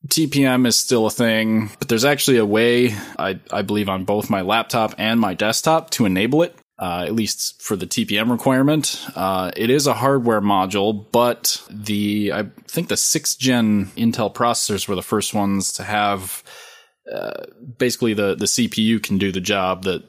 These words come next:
usually the, this little chip on the motherboard would do, is my understanding of it. So I can get around that particular requirement on both my desktop and my laptop.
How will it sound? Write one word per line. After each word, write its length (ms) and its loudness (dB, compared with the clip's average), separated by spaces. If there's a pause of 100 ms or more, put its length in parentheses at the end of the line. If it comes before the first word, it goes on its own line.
usually 400 -4
the, 420 -6
this 260 -10
little 180 -6
chip 260 -4
on 100 -6
the 220 -10 (180)
motherboard 460 -6
would 160 -16
do, 240 -14 (100)
is 140 -10
my 260 -4 (240)
understanding 540 -4
of 100 -10
it. 180 -14
So 340 -4 (440)
I 140 -2
can 360 -4
get 180 2
around 320 2
that 260 0
particular 520 0
requirement 640 0
on 200 -4
both 480 -2 (160)
my 140 0
desktop 600 -2
and 180 -4
my 140 -2
laptop. 580 -8